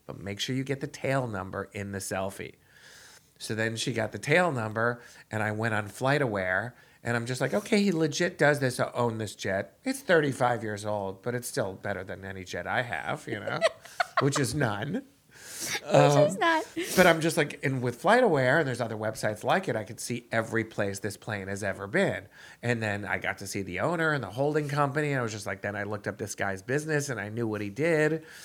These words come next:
Speaker 1: And I, then I figured out where he lived, and I was just like, "All right, this guy's legit. He's got a house in Pasadena. He was divorced. He was married to this woman. She's a doctor.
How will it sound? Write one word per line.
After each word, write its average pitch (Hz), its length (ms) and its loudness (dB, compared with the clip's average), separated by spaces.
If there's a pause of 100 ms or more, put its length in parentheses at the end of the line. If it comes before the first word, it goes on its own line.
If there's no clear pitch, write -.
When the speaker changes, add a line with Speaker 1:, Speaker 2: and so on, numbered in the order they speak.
(320)
Speaker 1:
And 107 260 0
I, 95 120 2
then 95 140 -4
I 95 120 -2
figured 107 280 -2
out 104 160 0
where 101 180 0
he 98 80 -2
lived, 147 420 4
and 131 100 -2
I 123 40 0
was 123 120 -2
just 120 140 -4
like, 131 160 -8
"All 139 120 6
right, 123 160 4
this 127 140 -6
guy's 123 240 0
legit. 101 360 -4
He's 98 140 -6
got 110 140 -2
a 101 60 -2
house 101 260 -2
in 104 100 -10
Pasadena. 98 580 -6
He 117 80 -6
was 98 200 -6
divorced. 98 480 -8
He 110 80 -6
was 98 100 -8
married 98 300 -4
to 98 80 -4
this 98 240 -8
woman. 95 260 -10
She's 107 220 -8
a 104 60 -6
doctor. 95 640 -4